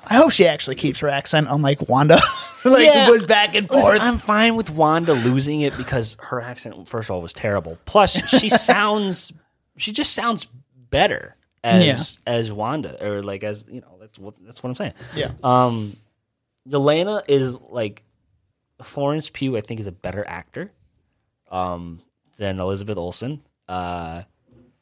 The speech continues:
Speaker 2: you know, 'cause, like, she
Speaker 1: Elizabeth Olsen is getting better, though. She, she keeps getting
Speaker 2: Oh, yeah.
Speaker 1: better.
Speaker 2: Yeah. Well, she's, she's a fan favorite now.
Speaker 1: Yes.
Speaker 2: And, you know, so, like, I think, I think she,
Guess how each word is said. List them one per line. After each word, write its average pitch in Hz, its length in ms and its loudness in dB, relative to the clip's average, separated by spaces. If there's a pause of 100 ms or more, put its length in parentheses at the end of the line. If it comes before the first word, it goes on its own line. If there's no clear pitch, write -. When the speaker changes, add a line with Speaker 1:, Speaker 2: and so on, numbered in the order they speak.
(300)
Speaker 2:
you 98 80 -10
know, 95 120 -6
'cause, 123 200 -6
like, 120 280 -4
she - 40 2
Speaker 1:
Elizabeth 220 320 6
Olsen 208 300 6
is 180 120 0
getting 180 200 4
better, 143 260 4
though. 117 160 -2
She, - 320 2
she 196 200 2
keeps 214 200 0
getting 170 240 4
Speaker 2:
Oh, 165 80 6
yeah. 135 100 4
Speaker 1:
better. 117 160 -10 (340)
Speaker 2:
Yeah. - 120 -6 (200)
Well, 151 100 4
she's, 151 300 -2
she's 151 200 -4 (140)
a - 80 6
fan 110 280 -4
favorite 127 360 -4
now. - 260 -14
Speaker 1:
Yes. 101 360 -6
Speaker 2:
And, 92 240 -12 (140)
you 104 120 -10
know, 73 140 -16 (100)
so, 104 240 -4
like, 92 260 -2 (800)
I 120 100 -8
think, 165 400 -6
I 151 60 -2
think 240 240 -4
she, - 260 -14